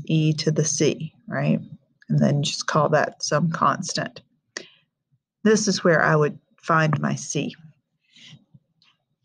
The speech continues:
So we know W is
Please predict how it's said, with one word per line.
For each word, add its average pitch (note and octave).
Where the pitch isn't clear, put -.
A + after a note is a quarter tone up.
So F3+
we E3
know E3
W F3+
is D#3+